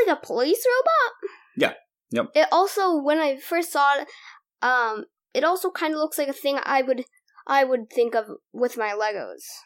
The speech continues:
Speaker 2: Yeah, it's got a very simple design. It's just
Speaker 1: Yeah.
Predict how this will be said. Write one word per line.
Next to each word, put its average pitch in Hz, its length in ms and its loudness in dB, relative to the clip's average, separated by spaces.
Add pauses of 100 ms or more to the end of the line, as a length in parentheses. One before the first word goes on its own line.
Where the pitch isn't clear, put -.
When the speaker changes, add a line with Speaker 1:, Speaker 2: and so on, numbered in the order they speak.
(520)
Speaker 2:
Yeah, 156 500 2
it's 147 200 0
got 165 160 4
a 143 80 6
very 135 480 2
simple 104 1120 0
design. 90 720 0
It's 87 220 -4
just - 180 0
Speaker 1:
Yeah. 208 80 0